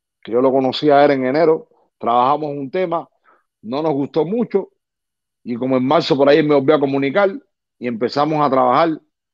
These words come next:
lo que es el disco Dale V, el álbum Dale V. Quiero que sepa que de, de, de ese álbum nosotros no hicimos una selección de canciones. Cada canción que se hizo está en el álbum. Nunca se guardaron temas.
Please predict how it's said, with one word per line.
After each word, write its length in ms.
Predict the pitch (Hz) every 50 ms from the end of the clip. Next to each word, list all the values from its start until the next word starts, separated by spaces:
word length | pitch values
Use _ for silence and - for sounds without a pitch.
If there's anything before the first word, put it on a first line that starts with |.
| _ _ _ _ _ _ _ -
lo 240 | 110 120 123 120
que 100 | 104 135
es 60 | 147 147 147 123
el 40 | 117
disco 340 | 127 165 160 - - 135 131
Dale 160 | 131 131 123
V, 320 | 117 110 98 92 - -
el 80 | 107 120
álbum 260 | 127 131 127 123 117
Dale 200 | 120 120 113 107
V. 240 | 101 95 92 90 - _ _ _ _ _ _ _ _ _ _ _ _ _ _ _ -
Quiero 220 | - 180 220 226
que 80 | 220 180
sepa 220 | 220 220 208 208
que 80 | 185 175
de, 200 | 190 214 214 180
de, 260 | 147 185 208 208 190
de 140 | 156 170 202
ese 160 | 190 - 202
álbum 260 | 196 208 202 202 208
nosotros 380 | 170 165 - - 190 190 190 185
no 160 | 170 180 190
hicimos 340 | 180 - - 196 196 180 160
una 200 | 175 190 180 156
selección 600 | - 165 143 135 120 - - 165 175 180 185 _ _ _
de 140 | 110 127 123
canciones. 500 | 127 120 110 - 131 120 110 101 87 _ _ _ _ _ _ _ _ _ _ _ _
Cada 240 | - 147 156 175 170
canción 320 | 165 151 - - 185 175
que 100 | - 170
se 180 | - - 160 175
hizo 360 | 214 220 - - 214 208 _ _ _ _ _ _ _ _ _ _ _ -
está 220 | - 120 - - 165
en 80 | 160
el 100 | 147 139
álbum. 340 | 131 120 110 104 98 92 82 _ _ _ _
Nunca 300 | - 131 151 165 160 156
se 120 | - 139 123
guardaron 420 | 120 113 113 123 131 127 120 104
temas. 260 | 90 104 92 87 82